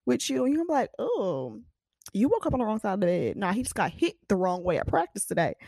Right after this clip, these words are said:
and they was talking about him, okay? You gotta really read the room.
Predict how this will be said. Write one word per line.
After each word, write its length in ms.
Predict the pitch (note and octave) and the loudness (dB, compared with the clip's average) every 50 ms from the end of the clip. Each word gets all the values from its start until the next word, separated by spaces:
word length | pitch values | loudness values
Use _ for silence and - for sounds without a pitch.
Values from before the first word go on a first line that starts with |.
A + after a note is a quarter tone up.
| - - - - _ _ _ _ _ _ _ | -20 -20 -20 -20 _ _ _ _ _ _ _
and 140 | - - - | -12 -6 -4
they 60 | C3 | -4
was 160 | B2+ - - - | -4 -4 -4 -2
talking 260 | - - C#4+ - A3 | -2 -2 0 -2 -4
about 160 | G#3 - - | -4 -4 -4
him, 140 | - - _ _ _ - | -6 -10 _ _ _ -10
okay? 320 | - - - - - A3+ G3 _ _ _ _ _ _ _ _ _ _ _ _ _ _ _ _ | -6 -4 -2 -2 -2 -4 -8 _ _ _ _ _ _ _ _ _ _ _ _ _ _ _ _
You 80 | - | -2
gotta 180 | C4 C4 B3 G#3+ | -2 0 0 2
really 480 | G#3+ A3+ A#3 A3+ A3+ G3+ F#3+ F3 G#3 - - - _ _ _ _ _ _ _ _ _ _ _ _ _ _ | 2 2 2 2 0 -2 -2 -4 -6 -10 -14 -20 _ _ _ _ _ _ _ _ _ _ _ _ _ _
read 220 | G#3+ B3 C#4+ C#4+ | 0 0 2 4
the 80 | - A#3+ | 4 4
room. 380 | A3+ G#3+ G3+ F#3 D#3 D#3 F3 | 6 4 4 2 -2 -8 -12